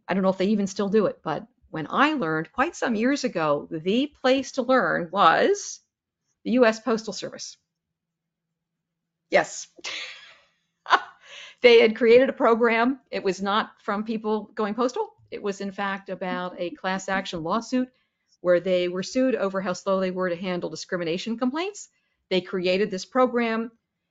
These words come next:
And then once you learn from them, 'cause that's the only place you could learn, you had to do some for them. And I did, and it was fascinating.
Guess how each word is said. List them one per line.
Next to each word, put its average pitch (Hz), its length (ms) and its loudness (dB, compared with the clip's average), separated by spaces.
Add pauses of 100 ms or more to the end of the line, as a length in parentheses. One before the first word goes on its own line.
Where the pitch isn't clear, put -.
(180)
And 180 120 0
then 185 280 0
once 214 280 0
you 185 100 -4
learn 220 340 2
from 170 240 -6
them, 151 200 -4
'cause 180 140 -10
that's 156 200 -6
the 170 60 -12
only 160 140 -8
place 160 260 -8
you 147 80 -10
could 156 120 -8
learn, 175 360 0 (480)
you 160 100 -14
had 170 120 -6
to 156 80 -4
do 175 180 -2
some 202 460 -4
for 196 180 -6
them. 285 260 0
And 196 120 -6
I 185 80 -2
did, 220 440 0
and 190 140 -6
it 190 80 -8
was 208 140 -10
fascinating. - 560 -18